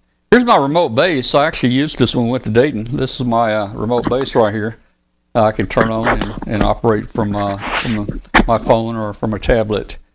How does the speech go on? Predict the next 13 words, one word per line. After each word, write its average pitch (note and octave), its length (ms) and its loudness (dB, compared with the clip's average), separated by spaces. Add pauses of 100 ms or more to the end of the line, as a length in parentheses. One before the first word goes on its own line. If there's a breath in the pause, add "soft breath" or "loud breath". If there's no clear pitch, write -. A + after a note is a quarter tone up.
(360)
right A2 160 -2
here. A#2 240 -6 (560)
Uh, A2+ 340 0
I A#2 80 -2
do C#3 180 -2
have, C3 360 -2
uh, A#2 160 0
satellites - 1400 0
also A#2+ 720 -2
set - 240 0
up G#2+ 160 -2
here, B2+ 160 -2
but A2 260 -4